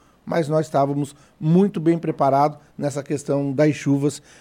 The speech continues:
e Deus nos ajudou e a gente não teve nada demais na nossa cidade. Caiu dois muros de residência, teve, eh, uma queda de barreira, teve, eh, eh, dois pontos, um, um ali na Ferreira Pontes e outro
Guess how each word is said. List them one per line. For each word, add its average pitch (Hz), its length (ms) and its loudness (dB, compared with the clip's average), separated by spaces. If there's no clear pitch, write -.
e 131 120 0
Deus 139 260 6
nos 131 160 0
ajudou 127 480 2
e 139 80 4
a 135 60 2
gente 131 320 -2
não 127 160 0
teve 123 500 -4
nada 123 340 0
demais 120 380 0
na 120 80 0
nossa 123 240 -4
cidade. 113 320 -2
Caiu 208 500 6
dois 160 320 8
muros 156 520 6
de 135 80 0
residência, 139 800 0
teve, 151 440 4
eh, 139 160 2
uma 151 180 0
queda 151 260 -2
de 135 80 -6
barreira, 131 580 2
teve, 147 420 -2
eh, 127 500 0
eh, 123 180 -2
dois 147 260 4
pontos, 165 440 2
um, 143 280 -2
um 151 160 0
ali 151 180 6
na 151 160 2
Ferreira 139 400 2
Pontes 156 420 0
e 135 80 0
outro 151 360 2